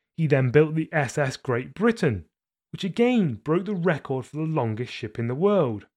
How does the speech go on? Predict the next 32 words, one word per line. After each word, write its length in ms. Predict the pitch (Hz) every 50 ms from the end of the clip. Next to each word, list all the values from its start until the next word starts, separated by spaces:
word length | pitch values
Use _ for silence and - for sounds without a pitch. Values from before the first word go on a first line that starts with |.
| _ _ _ _ _ _ _ _ _ _ _ _ _ _ _ _ _ _ _ _ - - - - - - -
Arguably, 840 | 175 202 202 208 208 - 202 208 202 170 - 190 190 190 190 165 - _ _ _ -
Brunel's 520 | 147 151 151 170 175 175 175 175 143 135
last 440 | 131 151 175 180 156 - - - -
major 300 | 160 165 165 165 160 175
project 580 | 165 - - 151 123 104 107 104 107 110 - - _ -
was 100 | 131 117
the 140 | 165 - -
S 240 | 123 120 110 - -
S 240 | 139 127 120 - - _ _
Great 320 | - 123 123 110 117 113 - -
Eastern, 560 | 180 190 165 - - - 143 113 95 82 - _ _ _ _ _ _ _ _ -
which 160 | 160 - 196
again 500 | 175 160 233 226 214 196 165 135 113 104
broke 340 | - 135 135 135 139 135 -
records. 840 | 127 120 117 143 185 185 165 - - 143 120 104 95 85 80 - - _ _ _ _ _ _ _ _ _ _ _ _ _
It 100 | - 180
was 140 | 202 208 185
the 100 | - 196
biggest 420 | 147 - - 135 127 131 117 - -
ship 220 | - 120 113 -
in 80 | 120 120
the 100 | 120 117
world 380 | 113 123 123 120 123 135 135
at 60 | 147
the 80 | 151 170
time 400 | 165 - - - 120 110 110 107
of 100 | 101 110
its 140 | 117 107 -
construction. 800 | - 113 107 - - - 185 175 147 123 - - 113 92 78 - _ _ _ _ _ _ _ _ _ _ _ _ _ _ _ _ _ _ _ _
It's 140 | - - -
no 380 | 202 208 220 226 233 226 226 226
wonder 540 | 208 202 226 220 208 180 143 104 92 -